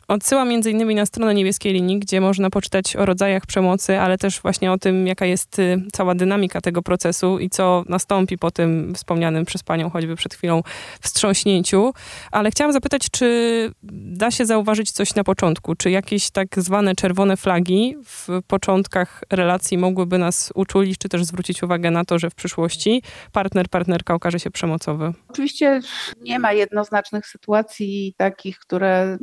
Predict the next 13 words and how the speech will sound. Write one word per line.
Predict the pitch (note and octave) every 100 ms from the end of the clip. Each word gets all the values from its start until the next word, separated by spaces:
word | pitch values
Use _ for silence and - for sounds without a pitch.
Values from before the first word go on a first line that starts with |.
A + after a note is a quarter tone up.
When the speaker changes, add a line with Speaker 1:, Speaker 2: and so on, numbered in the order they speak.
| F3+
Speaker 2:
są | - F3+
zero-jedynkowe, | G3 F#3+ F#3 F#3 F#3+ F#3+ B3+ G#3+ G3
czyli | - F3+
jeśli | E3+ - F3+
A, | F3 F3+
to | F#3+
na | F3+
pewno | D#3+ E3+ F3 E3+
B, | E3+ D#3+ G#3 - - - - -
e, | E3+ F3
bo | F3 F3 E3+ E3+ -
życie, | F3 F3+ F3 - F3 E3 E3+ F3+ F#3
mm, | E3+ F3 F3+ - G3+